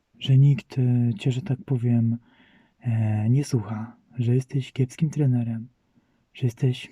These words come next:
kiepskim kochankiem i próbujesz się w pewien sposób, e, zemścić na innych, komu się udaje. Ja wiem to. Także zaakceptuj to, że jesteś po prostu kiepskim zawodnikiem, kiepskim trenerem, kiepskim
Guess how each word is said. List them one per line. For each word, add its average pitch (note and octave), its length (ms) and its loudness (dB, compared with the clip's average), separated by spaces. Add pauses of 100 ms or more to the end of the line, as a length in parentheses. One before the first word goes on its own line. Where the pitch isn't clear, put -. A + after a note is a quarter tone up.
(140)
kiepskim C#3 360 0
kochankiem A2 640 -4 (680)
i A#2+ 100 -12
próbujesz B2+ 420 0
się C3 120 -4
w - 60 -6
pewien A#2+ 260 -2
sposób, - 600 -8 (1000)
e, A2+ 260 -2
zemścić C3 420 0
na A#2+ 160 4
innych, A#2+ 400 0 (460)
komu E3+ 220 2
się F3 140 0
udaje. C3+ 440 -2 (520)
Ja D3+ 120 0
wiem B2+ 220 2
to. - 160 -14 (1160)
Także F3 260 -2
zaakceptuj F#3 640 -2
to, C#3+ 260 -2 (460)
że C#3 160 2
jesteś C3 240 -8
po C#3+ 140 -8
prostu A#2+ 400 -6
kiepskim D#3 380 2
zawodnikiem, C#3 680 -2
kiepskim B2 360 -4
trenerem, A2+ 540 -2
kiepskim - 440 -6